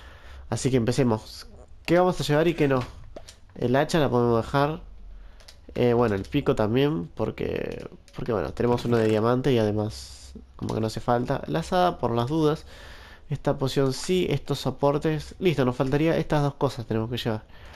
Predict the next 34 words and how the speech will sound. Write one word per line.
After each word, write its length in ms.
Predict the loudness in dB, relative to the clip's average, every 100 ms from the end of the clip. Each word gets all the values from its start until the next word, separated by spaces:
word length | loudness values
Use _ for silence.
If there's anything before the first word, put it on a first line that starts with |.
| -18 -20 -20 -20 -6
Eh, 160 | 0 2
las 160 | 2
flechas 320 | 2 2 2 0
las 60 |
vamos 200 | 0 0
a 40 | -2
sacar 380 | -2 0 0 -2 -10 -20 -20 -4
por 180 | 0
esto. 300 | 0 -2 -4
Y 120 | -2 -2
las 140 | 0
manzanas 580 | 0 0 0 0 0 0
no 200 | 0 -2
sé 600 | -2 2 4 4 2 0
si 140 | -6
llevarlas 560 | -4 2 2 2 -2 -2
o 60 |
no. 340 | -2 0 -2 -4 -14 -18 -18 -18 -18 -18 -20 -20 -20 -12 -6 -6 -4 -6 -8 -12 -16 -2
Eh, 460 | 2 4 6 4 4
no, 180 | 2 4
las 120 | 4
manzanas 320 | 2 2 2
no 80 | 2
las 100 | 2
voy 100 | 2
a 40 |
llevar, 300 | 2 -4 -6 -12 -20 -20 -20 -20 -20 -20 -2
porque 340 | 0 2 2 2
podemos 500 | 0 2 4 2 0
sacarla 360 | 0 2 2
de 100 | 2
cualquier 460 | 2 -2 0 0 2
árbol 360 | 0 2 0 0
tranquilamente. 640 | -4 0 2 2 2 -2